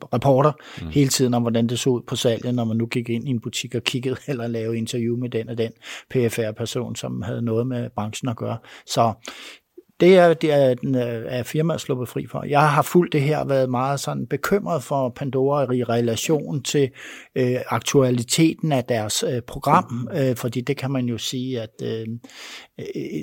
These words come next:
Speaker 1: d-, danskerne er ikke så glade for Pandora, men, øh, det ser ud som om, at, øh, store dele af resten af verden har,
Speaker 2: Mm.
Speaker 1: øh,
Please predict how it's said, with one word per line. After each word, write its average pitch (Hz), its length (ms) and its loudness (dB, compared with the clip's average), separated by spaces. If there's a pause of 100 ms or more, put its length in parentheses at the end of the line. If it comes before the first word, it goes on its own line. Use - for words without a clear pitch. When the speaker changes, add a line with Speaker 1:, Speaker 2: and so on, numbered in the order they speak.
(140)
Speaker 1:
d-, 143 280 -8
danskerne 139 420 4
er 120 80 2
ikke 175 160 6
så 214 120 8
glade 147 280 8
for 147 120 4
Pandora, 135 580 4
men, 131 320 2
øh, 123 180 2
det 135 120 2
ser 143 220 4
ud 143 220 4
som 151 220 -6
om, 123 220 -6
at, 127 420 -4
øh, 120 80 -6
store 139 280 -2
dele 127 200 -2
af 110 40 -4
resten 135 280 0
af 151 60 -2
verden 117 320 -6
har, 127 380 -8 (100)
Speaker 2:
Mm. 190 100 -12
Speaker 1:
øh, 127 100 -8